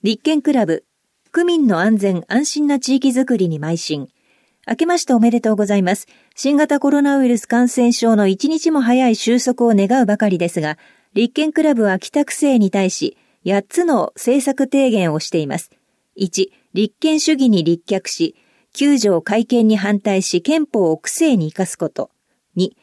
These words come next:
一般財源の大幅な減収が想定されており、選択と集中での事業見直しに取り組むこと。三、新型コロナウイルス感染症による区民の健康被害を最小限に抑え、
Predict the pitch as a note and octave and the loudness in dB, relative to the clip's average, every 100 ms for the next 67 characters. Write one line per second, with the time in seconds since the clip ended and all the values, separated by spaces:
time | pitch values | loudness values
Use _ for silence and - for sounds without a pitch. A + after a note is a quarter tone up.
0 | _ _ - G#3 - D#4 D#4+ D#4 D#4+ C4+ | _ _ -6 -4 -2 -2 0 2 2 2
1 | A#3+ F3 E3+ C4 C#4 C#4+ C#4 B3 C4 C4 | 2 2 2 0 0 0 0 0 0 0
2 | B3+ B3+ B3+ B3+ B3+ B3+ A#3 A3+ G#3+ G#3 | 0 2 2 2 0 0 0 0 -2 0
3 | G3+ F3 D3+ - _ _ _ - C#4 C#4+ | 2 2 0 -4 _ _ _ -4 -2 -2
4 | C#4 C4+ B3 C4 C4 C4+ B3+ C4 F#3+ D#3+ | -4 -4 0 0 0 0 2 0 0 0
5 | C4+ B3+ F#3+ D#3 F#3+ B3 B3 A3+ A3 F3 | 0 0 0 0 0 0 2 0 0 0
6 | G3 G3 F3 E3+ D#3 C#3+ - _ _ _ | -2 -2 -4 -4 -6 -6 -8 _ _ _
7 | _ - A3+ G3+ F3+ _ _ - D#4+ E4 | _ -10 -4 -4 -4 _ _ -6 -4 -2
8 | D#4+ D#4 D4 C#4 D#4 D#4+ D#4+ B3+ - A#3+ | 0 0 0 0 0 0 0 -2 -2 0
9 | C4 C4 C#4 C4 B3+ A#3+ A#3 A3+ G#3+ G3 | 0 0 0 0 2 2 4 4 4 2
10 | - D#4+ D#4+ B3+ F3 A#3+ C#4 C4+ C#4 C#4 | 2 0 0 0 0 0 -2 0 0 2
11 | C4 A3+ E3 D#3+ B3 D4 D#4+ D#4 A#3+ G3+ | 2 2 0 0 0 0 2 2 2 2
12 | F3 E3+ F3 F#3+ D3+ | 0 -2 -2 -4 -4